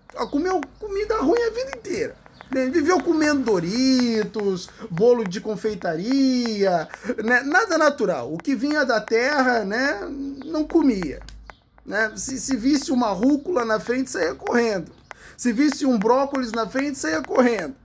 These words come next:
Aí passou um, dois, três anos, a pessoa adoeceu. Entende? "Ai, Deus permitiu que eu ficasse doente, mas a vontade de Deus não é boa, perfeita e agradável, por que ele permitiu?" Ei, amigo,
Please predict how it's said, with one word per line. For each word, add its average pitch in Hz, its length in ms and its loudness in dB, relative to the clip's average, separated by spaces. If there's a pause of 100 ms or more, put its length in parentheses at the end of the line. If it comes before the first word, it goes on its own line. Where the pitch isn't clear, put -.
(1160)
Aí 403 200 4
passou 320 520 2
um, 330 220 2
dois, 269 340 2
três 262 360 -2
anos, 302 280 0
a 339 80 2
pessoa 359 340 0
adoeceu. 339 640 2 (1300)
Entende? 269 300 2
"Ai, 247 800 2
Deus 262 260 0
permitiu 254 800 -2 (160)
que - 60 -2
eu 247 120 0
ficasse 247 380 -2
doente, 254 380 0
mas 302 160 -4
a - 20 0
vontade 403 400 0
de 220 40 -10
Deus 240 180 -2
não 233 120 0
é 220 60 4
boa, 202 180 2
perfeita 196 280 -2
e - 20 -6
agradável, 254 400 0
por 440 160 2
que 440 100 2
ele 440 160 6
permitiu?" 247 640 0
Ei, 285 400 -2
amigo, 208 1160 0